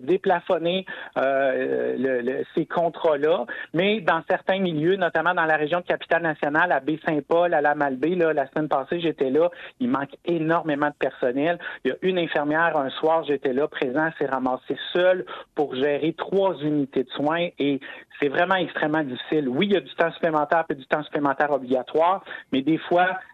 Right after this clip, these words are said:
les établissements décident de ne pas remplacer tout simplement parce qu'il n'y a pas de personnel.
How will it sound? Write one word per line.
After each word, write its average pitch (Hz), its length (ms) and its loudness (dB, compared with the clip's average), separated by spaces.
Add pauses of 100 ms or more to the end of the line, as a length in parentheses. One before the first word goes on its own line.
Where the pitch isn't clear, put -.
les 135 180 0
établissements 151 560 0
décident 151 440 -2
de 131 40 -6
ne 127 80 0
pas 190 260 2
remplacer 151 600 0
tout 170 260 -4
simplement 151 520 0 (100)
parce - 220 -4
qu'il 139 140 -2
n'y 127 80 0
a - 20 2
pas 156 160 0
de - 60 -14
personnel. - 480 -6